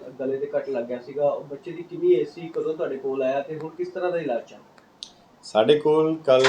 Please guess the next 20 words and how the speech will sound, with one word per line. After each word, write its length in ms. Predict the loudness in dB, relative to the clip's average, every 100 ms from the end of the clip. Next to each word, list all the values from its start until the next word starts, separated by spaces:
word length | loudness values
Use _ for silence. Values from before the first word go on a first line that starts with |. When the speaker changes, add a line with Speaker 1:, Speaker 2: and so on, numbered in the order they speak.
| 4
Speaker 2:
ਇੱਕ 480 | -2 0 2 4 0
ਛੇ 200 | -2 -2
ਸਾਲ 240 | 4 4 4
ਦਾ 80 |
ਬੱਚਾ 280 | 2 0 2
ਆਇਆ 260 | 2 2 -2
ਸੀ, 300 | -6 -8 -4
ਜਿਹੜਾ 320 | -2 0 -2 -2 -2
ਘਰੋਂ 160 | 0
ਨਿਕਲਿਆ 320 | -2 -2 -4 -4
ਸਾਈਕਲ 380 | -4 -6 -6
ਤੇ, 200 | 0 0 -2 -10 -20 -20 -20 -8
ਤੇ 440 | -4 -2 -2 -2 -4 -6 -6
ਉਹਨੇ 340 | -4 -4 -6
ਜੈਕਟ 400 | -2 -2 0 -2
ਪਾਈ 220 | 0 -2
ਹੋਈ 160 | -2 -4
ਸੀ 220 | -4 -4
ਤੇ 160 | -2 -6
ਉਹ 400 | -4 -4 -4